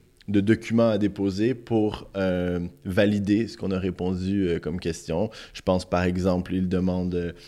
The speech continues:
le nombre d'heures de bénévolat que les employés de l'organisation font, euh, toutes les années. Bon, ben, on, on, on doit fournir un, un, un document qui va présenter un peu, euh, toutes les heures de bénévolat qui ont été faites. C'est un exemple parmi tant d'autres, mais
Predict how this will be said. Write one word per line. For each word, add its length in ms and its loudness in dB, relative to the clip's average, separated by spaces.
le 140 -2
nombre 260 4
d'heures 200 8
de 100 4
bénévolat 580 2
que 100 -6
les 120 -4
employés 340 0
de 60 2
l'organisation 680 -4
font, 300 -4
euh, 40 -2
toutes 220 -8
les 180 0
années. 240 -4
Bon, 140 2
ben, 100 2
on, 320 -2
on, 160 -6
on 40 -4
doit 160 0
fournir 560 -2
un, 280 -2
un, 140 -2
un 60 -2
document 420 -4
qui 140 -10
va 100 -4
présenter 540 -2
un 100 0
peu, 380 0
euh, 140 0
toutes 160 -2
les 280 0
heures 120 2
de 80 0
bénévolat 500 -2
qui 100 -12
ont 60 -6
été 160 -8
faites. 220 -8
C'est 180 -4
un 140 2
exemple 380 0
parmi 260 0
tant 180 -2
d'autres, 320 2
mais 180 2